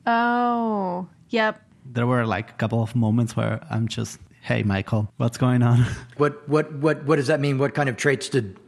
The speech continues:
Speaker 3: that character have?
Speaker 1: No, he's just, he's just overbearing, but also really desperately wants to be part of the group.
Speaker 3: Yeah.
Speaker 1: And,
Speaker 3: Mm-hmm.
Speaker 1: you know,
Speaker 3: Okay.
Speaker 1: Trevor's doing it for a bad reason, whereas Michael Scott's just kind of a dope. But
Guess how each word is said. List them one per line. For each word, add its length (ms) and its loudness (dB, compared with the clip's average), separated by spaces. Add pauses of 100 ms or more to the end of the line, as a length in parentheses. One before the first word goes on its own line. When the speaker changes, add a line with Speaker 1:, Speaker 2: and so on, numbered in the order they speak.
(120)
Speaker 3:
that 160 -2
character 340 0
have? 220 -4 (140)
Speaker 1:
No, 140 2
he's 180 2
just, 220 -4 (100)
he's 200 2
just 320 -2 (100)
overbearing, 720 4
but 180 0
also 480 2
really 640 0
desperately 720 0
wants 360 0
to 100 -2
be 140 0
part 260 -2
of 80 -2
the 100 0
group. 400 -2 (240)
Speaker 3:
Yeah. 80 -2
Speaker 1:
And, 220 0
Speaker 3:
Mm-hmm. 80 -2
Speaker 1:
you 80 2
know, 240 0
Speaker 3:
Okay. 120 -4 (200)
Speaker 1:
Trevor's 320 4
doing 180 2
it 120 -4
for 120 2
a 40 2
bad 380 2
reason, 540 0
whereas 260 0
Michael 220 -2
Scott's 400 -2
just 220 -6
kind 160 -2
of 80 -4
a 60 -4
dope. 360 -4 (100)
But 300 -2